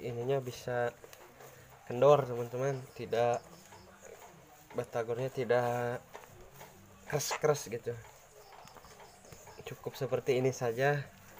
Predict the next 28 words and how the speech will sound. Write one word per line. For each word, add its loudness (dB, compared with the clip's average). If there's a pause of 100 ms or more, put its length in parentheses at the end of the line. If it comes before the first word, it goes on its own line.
(680)
Kalau 4
ado-, 4
eh, 6
cukup -4
satu 0
gelas 2
air 4
saja, 4
ya. 6
Kalau 2
adonan 4
yang 2
bagus 2
itu 8 (1300)
terus 4
diiniin 4
saja, 4
teman-teman. -2 (240)
Walaupun 0 (1160)
kelihatan 4
kurang 4
air, 8
tapi 0
kalau 6
terus -2
diaduk, 4
hasilnya -2
akan -4